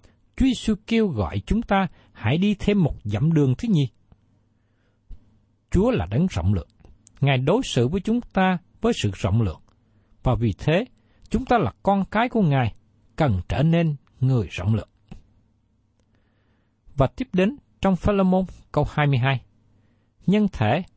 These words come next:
hãy liệu sắm nhà trọ cho tôi, vì tôi mong rằng nhờ anh em cầu nguyện, sẽ được trở về cùng anh em. Phaolô nghĩ rằng ông có thể được thả ra khỏi tù. Ông kêu gọi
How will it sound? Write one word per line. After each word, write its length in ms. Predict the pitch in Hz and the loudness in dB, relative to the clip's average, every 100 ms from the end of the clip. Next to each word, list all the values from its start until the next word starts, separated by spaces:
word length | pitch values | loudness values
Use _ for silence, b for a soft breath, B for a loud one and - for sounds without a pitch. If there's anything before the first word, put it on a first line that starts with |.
| _ _ _ | _ _ _
hãy 240 | - 117 156 | -4 -2 2
liệu 260 | 113 90 95 | 2 0 -2
sắm 300 | - 262 262 | -2 -2 0
nhà 260 | 127 117 101 | 2 0 -2
trọ 260 | - 98 101 - | -2 -2 -2 -2
cho 120 | 185 | -2
tôi, 240 | - 196 185 _ _ _ _ _ _ - | 2 0 0 _ _ _ _ _ _ -2
vì 140 | 120 - | -2 0
tôi 140 | 165 190 | 0 2
mong 180 | 190 202 | 2 0
rằng 180 | 151 123 - _ - - | 0 -2 -4 _ -20 -4
nhờ 280 | 117 131 98 | 0 0 0
anh 160 | - 175 | -2 0
em 180 | 190 190 - | 2 0 0
cầu 220 | 127 101 | 0 2
nguyện, 260 | 98 90 82 - _ - | 0 -2 -4 -12 _ -20
sẽ 220 | - - | -6 -2
được 320 | 151 107 - - | 0 -2 -4 -2
trở 200 | 95 156 | -2 0
về 260 | 113 82 - | 0 -2 -6
cùng 180 | - 98 - | -4 -4 -2
anh 160 | 110 | 0
em. 120 | 113 92 _ - - _ _ _ _ b b b b b b | 0 -4 _ -20 -20 _ _ _ _ b b b b b b
Phaolô 340 | - 226 220 | 0 2 4
nghĩ 180 | 165 165 | 4 0
rằng 240 | 190 151 104 - _ _ | 0 0 0 -8 _ _
ông 160 | 196 214 | -2 0
có 100 | 240 | -2
thể 240 | - 151 | -2 0
được 180 | 156 113 - | 0 -2 -6
thả 300 | - 107 185 | -4 -2 0
ra 120 | 196 | -2
khỏi 240 | - 117 | -2 -4
tù. 220 | 156 113 - - _ _ _ - - | 0 -2 -2 -12 _ _ _ -14 -2
Ông 140 | 175 - - | -2 -2 -4
kêu 240 | 226 226 | 0 0
gọi 460 | 127 110 95 98 | 0 0 2 0